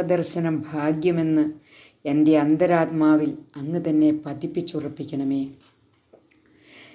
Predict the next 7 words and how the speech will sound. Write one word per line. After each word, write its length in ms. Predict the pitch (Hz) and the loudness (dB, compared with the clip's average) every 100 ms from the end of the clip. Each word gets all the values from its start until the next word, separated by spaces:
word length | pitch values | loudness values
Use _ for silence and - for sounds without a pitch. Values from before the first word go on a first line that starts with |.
| _ - | _ -10
ജീവിതത്തിൽ 720 | 123 151 147 151 151 156 143 | -2 2 2 2 2 0 -2
അനുഗ്രഹമായി 760 | 147 151 151 156 165 156 147 151 151 | 0 0 2 2 2 0 2 0 -2
കാണേണ്ട 500 | 147 147 151 147 139 | -4 -2 0 0 0
വ്യക്തികളെയും 720 | 135 135 - 156 151 143 147 | -2 -6 -6 0 2 2 0
വസ്തുക്കളെയും 720 | 143 135 - 156 156 151 151 151 | -2 -4 -6 -6 0 2 2 2
സാഹചര്യങ്ങളെയും 1080 | - 147 139 156 156 151 151 151 147 147 147 | -2 -8 -8 -4 -4 -2 -2 -2 -2 -4 -6
സംഭവങ്ങളെയും 880 | - 143 143 160 151 156 151 151 | -8 -6 -4 -2 2 4 2 0